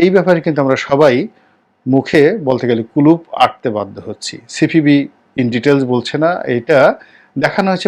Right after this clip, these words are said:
ভালো কথা, কিন্তু এটা দেখানোর ফলে কি কি ক্ষতি হবে সেটা অনেক আকার ইঙ্গিতে বলছেন, কিন্তু এটার উদ্দেশ্যটা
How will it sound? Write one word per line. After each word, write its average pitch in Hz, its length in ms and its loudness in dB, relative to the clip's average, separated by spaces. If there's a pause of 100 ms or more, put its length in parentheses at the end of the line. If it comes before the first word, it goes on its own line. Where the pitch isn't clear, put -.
ভালো 135 140 0 (100)
কথা, 117 140 -2 (120)
কিন্তু 127 200 -4 (100)
এটা 135 140 0 (180)
দেখানোর 147 380 -2 (100)
ফলে 101 300 -6 (960)
কি 180 160 -2
কি 214 60 4 (100)
ক্ষতি 185 280 0
হবে 165 240 2
সেটা 165 240 0
অনেক 147 140 0 (100)
আকার 139 240 0
ইঙ্গিতে 123 260 -4 (120)
বলছেন, 107 260 -8 (100)
কিন্তু 143 240 -4
এটার 139 160 -2 (100)
উদ্দেশ্যটা 139 640 -2